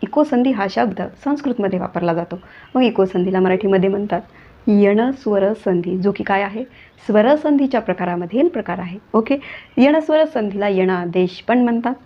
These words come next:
यणादेश म्हणजे यण आदेश. आदेश म्हणजे काय? एका वर्णाच्या जागी दुसरा वर्ण येणे. मग यण म्हणजे काय? की य, य, र, ल, व हे जे वर्ण आहेत, या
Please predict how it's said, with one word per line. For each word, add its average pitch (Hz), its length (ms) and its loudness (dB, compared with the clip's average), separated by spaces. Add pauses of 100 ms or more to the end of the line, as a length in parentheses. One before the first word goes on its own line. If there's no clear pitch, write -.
(140)
यणादेश 190 560 0
म्हणजे 202 360 -4
यण 196 280 0 (260)
आदेश. 180 540 0 (440)
आदेश 214 320 0
म्हणजे 220 160 -4
काय? 220 180 -6
एका 185 160 -2
वर्णाच्या 180 320 0
जागी 190 160 -2
दुसरा 233 280 -2
वर्ण - 160 -4
येणे. 220 220 -8 (360)
मग 254 60 4 (160)
यण 220 160 4
म्हणजे 208 400 -2
काय? 214 220 -6 (340)
की 233 180 4 (540)
य, 247 460 4 (640)
य, 233 300 2
र, 220 220 4
ल, 185 140 0
व 185 320 2
हे 180 220 -2
जे 196 120 0
वर्ण 190 320 2
आहेत, 202 340 -4 (320)
या 202 100 4